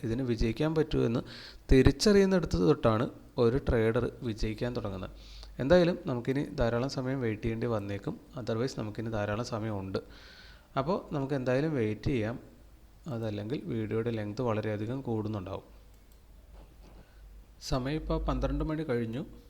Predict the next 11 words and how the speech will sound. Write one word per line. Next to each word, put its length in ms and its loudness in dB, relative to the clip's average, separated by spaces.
മാർക്കറ്റ് 480 -4
ഇന്നലത്തെ 440 -4
ഡേ 80 2
ഹൈയിൽ 380 -4
കൺസിസ്റ്റന്റ് 600 -8
ആയിട്ട് 240 -4
ഇവിടെ 160 -6
സപ്പോർട്ട് 400 -6
കിട്ടുന്നതായിട്ടാണ് 720 -6
നമുക്ക് 240 -10
തോന്നുന്നത്. 520 -6